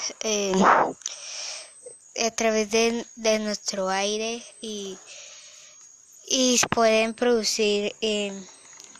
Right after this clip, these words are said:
eh, diferentes, eh, sonidos, eh, musicales, eh, por ejemplo como la trompeta, la tuba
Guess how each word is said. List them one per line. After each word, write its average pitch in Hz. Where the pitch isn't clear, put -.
eh, 208
diferentes, 214
eh, 190
sonidos, 233
eh, 190
musicales, 202
eh, 185
por 208
ejemplo 208
como 208
la 190
trompeta, 190
la 180
tuba 185